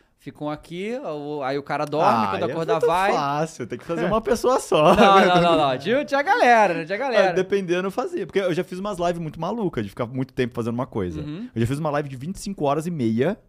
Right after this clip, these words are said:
Speaker 1: Fazendo o quê?
Speaker 2: É, eu e o sessenta e um, um amigo, a gente tava, é, é, um mod não sei se você já viu um jogo que chama, é, Bus alguma, Bu-, Desert Bus.
Speaker 1: Não.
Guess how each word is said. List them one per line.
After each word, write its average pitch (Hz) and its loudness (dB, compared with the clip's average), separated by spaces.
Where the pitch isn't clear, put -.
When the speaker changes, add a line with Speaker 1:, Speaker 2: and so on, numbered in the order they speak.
Speaker 1:
Fazendo 151 -10
o 170 -16
quê? 156 -4
Speaker 2:
É, 120 0
eu 165 2
e - -2
o 180 -6
sessenta 170 -4
e 156 2
um, 139 -2
um 107 -6
amigo, 110 -4
a 104 -4
gente 123 -4
tava, 127 -2
é, 101 -2
é, 95 -4
um 95 -6
mod 156 -2
não - -16
sei 214 -6
se 202 -12
você 196 -8
já 156 -2
viu 127 -8
um 107 -8
jogo 123 -8
que - -16
chama, 110 -8
é, 92 -6
Bus 127 -6
alguma, 113 -10
Bu-, 92 -14
Desert 170 -4
Bus. 110 -8
Speaker 1:
Não. 165 -8